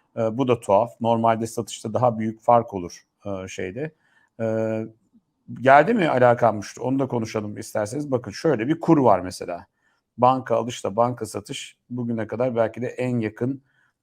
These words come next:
e, noktalarda duruyor ki bu biraz önce artmış durumda. E, ve de, e, bu da tabii ki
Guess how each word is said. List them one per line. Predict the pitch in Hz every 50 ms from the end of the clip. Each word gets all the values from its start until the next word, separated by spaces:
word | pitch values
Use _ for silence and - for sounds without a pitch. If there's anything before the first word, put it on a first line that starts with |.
| _ 120
e, | 113
noktalarda | 110 107 107 107 113 117 117 - - 123 117 117 117 120 123 113
duruyor | 117 131 170 185 180
ki | - 120 120
bu | 131 131 120 123
biraz | 147 147 143 131 127
önce | 131 127 131 156 151
artmış | - - 127 123 123 123 - 131 - - -
durumda. | 113 95 90 92 92 123 151 202 - _ _ _ _ _ _ _ _ -
E, | 120 110 107 107 107 107 107 107 107 110 107 _ _ _ _ _ _ _ _ _ - 131
ve | 143 139 120
de, | 127 139 151 147 - _ - 120
e, | 117 113 113 113 113 113 110 113 113 - _ -
bu | 135 139 123 113
da | 120 139 143 143
tabii | - 139 123 120 113 101
ki | - 139 147 156 151